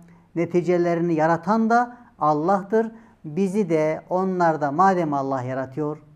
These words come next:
ve madem onun izni olmadan hiçbir şey, hiçbir iş yapamaz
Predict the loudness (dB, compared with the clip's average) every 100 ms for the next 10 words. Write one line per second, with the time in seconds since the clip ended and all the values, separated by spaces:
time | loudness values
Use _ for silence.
0 | _ _ _ -2 0 6 6 6 4 0
1 | 0 -2 -4 -4 -4 -6 -6 -4 0 0
2 | -2 -4 -6 -12 -10 -4 -4 -4 -4 -4
3 | -4 -8 -6 -10 -6 -6 -4 -2 -2 -4